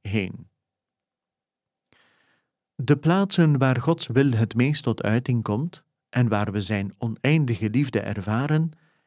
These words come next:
zijn vaak de authentieke en broederlijke banden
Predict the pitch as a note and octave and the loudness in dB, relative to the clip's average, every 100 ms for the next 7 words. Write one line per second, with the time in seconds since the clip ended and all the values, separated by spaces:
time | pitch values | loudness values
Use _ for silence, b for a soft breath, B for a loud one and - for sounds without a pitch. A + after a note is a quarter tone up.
0 | b b A#2 A2+ A2 G#2 A#2 C#3+ C3+ A#2+ | b b -2 2 2 2 0 0 0 -2
1 | A#2 A2+ G#2 A2 G2+ - F3 - E3 E3 | 0 0 0 -4 -2 -2 0 0 0 -2
2 | _ _ _ - A2 F#2 G2+ F3+ F3+ D3+ | _ _ _ -10 -8 -4 0 2 2 0
3 | D3 B2+ A2+ A2+ A2 A2 | 0 -2 0 -2 -2 -2